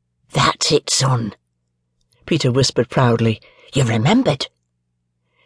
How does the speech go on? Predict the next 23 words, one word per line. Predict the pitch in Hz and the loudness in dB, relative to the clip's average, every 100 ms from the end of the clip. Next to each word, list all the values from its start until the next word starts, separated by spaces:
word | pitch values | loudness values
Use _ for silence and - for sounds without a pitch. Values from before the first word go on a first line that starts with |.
| _ - | _ -2
James | 170 156 165 - | 2 4 2 0
smiled | - 139 135 | 2 2 2
again | 151 139 117 113 - _ - | 2 0 0 -4 -8 _ -4
as | 143 | 0
the | 151 | 2
reel | 135 147 147 | 2 2 4
began | 160 131 123 | 4 2 2
to | 139 | 0
turn | - 127 127 | 2 2 2
freely, | - 151 113 117 - _ _ _ _ _ _ _ | 2 0 0 -4 -8 _ _ _ _ _ _ _
but | - | 0
the | 151 | 0
smile | 143 202 202 131 | 2 2 4 4
soon | - 156 131 | 2 2 2
faded | - 202 147 117 | 2 2 2 2
when | 120 127 | 2 2
the | 127 | 4
reel | 160 151 | 4 4
jammed | 139 156 151 135 - | 4 4 4 2 2
for | 170 | 0
a | |
second | - - 151 123 | 2 0 0 0
time. | 127 120 120 | 0 0 -2